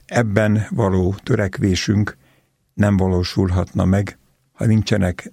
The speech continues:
nagylelkű adományozók. Így kérjük rádiónk számára nagy szeretettel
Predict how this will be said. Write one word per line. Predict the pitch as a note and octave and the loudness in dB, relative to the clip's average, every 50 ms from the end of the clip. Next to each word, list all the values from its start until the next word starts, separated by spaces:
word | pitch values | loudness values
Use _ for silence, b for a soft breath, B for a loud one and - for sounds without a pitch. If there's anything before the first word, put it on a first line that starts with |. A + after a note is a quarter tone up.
| _ | _
nagylelkű | - - F#2 F#2 F#2+ F#2 F#2 F#2+ F2+ D#2+ - - C3 - | -2 0 0 0 0 0 0 -2 -2 -2 -4 -6 -8 -6
adományozók. | - G2 E2 F2 F2 E2 - - - - - - F#2+ G2+ - - - - - _ _ _ _ _ _ _ _ _ _ _ _ _ _ _ _ _ _ _ _ _ _ _ _ _ | -4 -4 -2 -2 -2 -2 -2 -4 -4 -4 -4 -4 -4 -4 -4 -6 -8 -12 -18 _ _ _ _ _ _ _ _ _ _ _ _ _ _ _ _ _ _ _ _ _ _ _ _ _
Így | - F#3 A2 F#2+ - | -2 0 0 0 0
kérjük | - - F#2+ F2 E2 E2 F#2 G#2 G2+ - - - - _ _ _ _ _ _ _ _ _ | -2 -2 0 0 0 0 0 -2 -2 -4 -12 -20 -20 _ _ _ _ _ _ _ _ _
rádiónk | - F#2+ F#2 F#2+ F2 F#2+ F#2+ F#2 F2+ F#2+ - | -4 -2 -2 0 0 2 2 2 2 0 -2
számára | - - F2+ F2 E2+ E2+ D#2+ E2 F2 F2 E2+ - | -2 -2 -2 0 0 0 0 0 -2 -2 -2 -2
nagy | - - F2+ - | -2 -2 -2 -4
szeretettel | - - E2+ F2 F2+ E2 - D#2+ - - _ - - E2 E2 - | -4 -4 -4 -2 -2 -4 -4 -6 -10 -8 _ -6 -6 -6 -6 -6